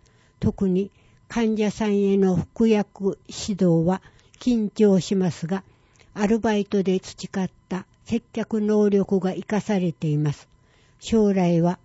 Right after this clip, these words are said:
薬剤師プラスアルファとして働くことが目標です。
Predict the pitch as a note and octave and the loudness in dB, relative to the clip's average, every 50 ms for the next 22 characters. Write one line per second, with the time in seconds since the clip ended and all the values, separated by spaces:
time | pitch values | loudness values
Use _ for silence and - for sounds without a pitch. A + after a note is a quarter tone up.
0 | _ _ _ _ _ _ _ - G3 F#3 F3 - A3 G3+ - A3 G#3+ G#3 G3+ F3 | _ _ _ _ _ _ _ -4 -4 -4 -2 -2 -6 -4 -4 -2 -2 -2 -2 -4
1 | - - F#3+ E3 - - F#3+ G3 G3 F#3+ F3+ - - - _ _ _ _ - G#3 | -4 -6 -8 -8 -6 -8 -4 -2 -2 -2 -2 -4 -10 -20 _ _ _ _ -8 -4
2 | G3 F#3+ F#3+ F#3 F3 - - F#3+ D#3 D#3+ - _ _ _ _ _ _ _ _ - | -2 0 0 0 -2 -2 -4 -4 -4 -6 -10 _ _ _ _ _ _ _ _ -4
3 | - A3 - - - - G#3+ G3+ - _ _ _ _ _ _ _ _ _ - G#3+ | -2 -2 -2 -2 -8 -6 -6 -6 -6 _ _ _ _ _ _ _ _ _ -12 -6
4 | - G#3+ G#3+ G#3+ G#3+ G#3 - - - - - G#3 F#3+ - F#3+ E3+ F#3+ F#3+ F#3+ F#3+ | -4 -2 -2 -2 -2 -4 -6 -8 -12 -4 -2 -2 0 0 -2 0 0 -2 -2 -2
5 | G3+ G3 F3 - - - - - G3+ E3+ D3 D3 D3 D3 D3+ B2+ - - _ | -4 -4 -4 -4 -8 -16 -6 -2 0 0 2 0 -2 -2 -4 -6 -8 -10 _